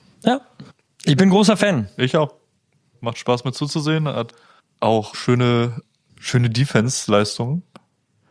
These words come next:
Speaker 2: Insbesondere, weil es so eine Mischung dann immer so ist zwischen Personen und Raumverteidigung bei den Hawks. Und das haben wir auch an dem Wochenende sehr viel gesehen, dass sehr viel Raumverteidigung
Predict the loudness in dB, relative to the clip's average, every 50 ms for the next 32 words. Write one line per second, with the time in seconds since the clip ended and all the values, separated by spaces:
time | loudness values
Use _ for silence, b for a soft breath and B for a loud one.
0 | _ _ _ _ _ _ -4 -4 -4 0 0 0 2 2 2 0 0 0 2 2
1 | 2 2 2 2 0 0 -2 -4 -4 -6 -4 -2 -2 -2 -2 -2 -2 -2 -2 -2
2 | -2 -2 -2 -2 -2 0 -2 -2 -2 -2 -6 -10 _ -8 -6 -6 -4 -4 -4 -2
3 | -2 -2 0 0 0 -2 -2 -6 -10 -12 -6 -2 -2 -2 -2 -2 -4 -4 -4 -6
4 | -8 -10 -14 _ _ _ _ _ _ -20 -20 _ _ _ _ _ 0 0 0 2
5 | 4 4 4 4 2 0 -2 -4 -4 -6 -6 -6 -4 -4 -4 -4 -6 -8 -10 -6
6 | -2 -2 -2 0 0 -2 -2 0 0 0 0 2 0 0 0 0 0 -2 -2 0
7 | 0 0 0 -2 -6 b b b b b b b b b b b b b b b
8 | b b b b _ _ _ _ _ _ _ _ -2 0 0 2 2 2 2 4
9 | 4 2 2 2 0 -2 0 0 -2 -2 0 0 -2 0 0 0 0 0 0 2
10 | 0 0 2 2 0 0 -2 -2 -2 -4 -6 -10 _ _ _ -2 0 0 -2 -6
11 | -10 -12 -14 -12 -10 -8 -2 2 4 4 2 2 2 0 2 2 4 2 2 0
12 | 0 -2 -2 0 0 0 0 0 -2 -2 -4 -4 -6 -10